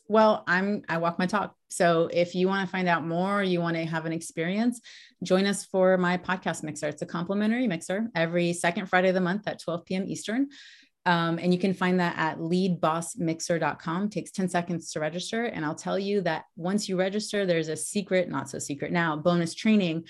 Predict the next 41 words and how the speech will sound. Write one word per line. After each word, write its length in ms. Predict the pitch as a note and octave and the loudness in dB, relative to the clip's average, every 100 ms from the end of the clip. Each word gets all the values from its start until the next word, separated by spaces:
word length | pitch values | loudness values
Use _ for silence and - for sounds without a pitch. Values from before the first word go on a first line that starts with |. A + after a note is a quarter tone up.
| - - - | -18 -18 -4
on 100 | F3 | -2
how 140 | E3+ | 2
to 40 | F3 | 0
turn 200 | F3+ F#3 | 0 -2
your 100 | F3 | 0
podcasting 640 | E3 E3 E3+ E3 - D#3 | -2 -4 -4 -6 -6 -6
efforts 380 | D#3 - F#3+ F#3 | -8 -4 -6 -6
into 500 | - D#3+ D#3+ E3 D3 | -4 -4 -4 -6 -6
leads. 380 | D3 C#3+ - - - | -6 -6 -8 -14 -8
So 160 | - | -2
whether 220 | D#3+ E3 E3+ | 0 2 2
you're 260 | D#3+ D#3 | 2 0
a 60 | C#3+ | -2
host 480 | - G3 A3+ - - | 0 0 0 -6 -6
or 100 | E3+ | -4
you're 220 | D#3+ D#3 D3 | -2 -2 -2
a 40 | |
guest 360 | D3 D#3 E3+ - | -2 -2 -2 -4
expert, 560 | E3+ - - A3+ A#3 - - _ - | -6 -6 -2 -2 -2 -10 -20 _ 0
both 280 | F#3 F#3 G3 | 6 6 6
of 100 | F#3 | 4
those 160 | F#3 | 2
strategies 640 | - E3+ D#3+ D#3+ D#3 D3+ - | 2 0 0 -4 -6 -8 -12
have 320 | - D#3+ D#3+ D#3 | -8 -4 -4 -4
little 400 | E3+ E3+ F#3 F#3 | -2 2 4 4
nuances 640 | F#3 G3+ E3+ D#3+ D3+ D3 | 4 2 0 -2 -4 -4
that 120 | C#3+ | -4
you 120 | D#3 | -6
can 120 | D#3+ D3 | -6 -4
implement 560 | E3+ F#3 G#3 A3 - | -6 -4 0 0 -2
to 120 | - - | -6 -4
optimize 600 | D#3 - E3 D3 D3+ D3 | -4 -2 -4 -2 -4 -4
your 120 | D3 | -6
lead 240 | D3+ D3+ D#3 | -6 -6 -4
generation 560 | E3 F3 F#3 G3 G3 | -4 -2 -2 -4 -6
and 180 | - D3 | -4 -4
your 120 | C#3+ | -4
client 360 | C#3+ D#3 D3+ D3 | -6 -6 -4 -6
closing 540 | - D3+ C#3+ C#3+ D3 - - _ | -8 -6 -4 -4 -6 -8 -20 _
capabilities. 840 | - D3+ C#3+ A#2 A#2+ - G#2+ F3 - | -10 -6 -6 -6 -6 -8 -12 -14 -16
So, 400 | - - D3+ D#3+ | -12 -8 -6 -8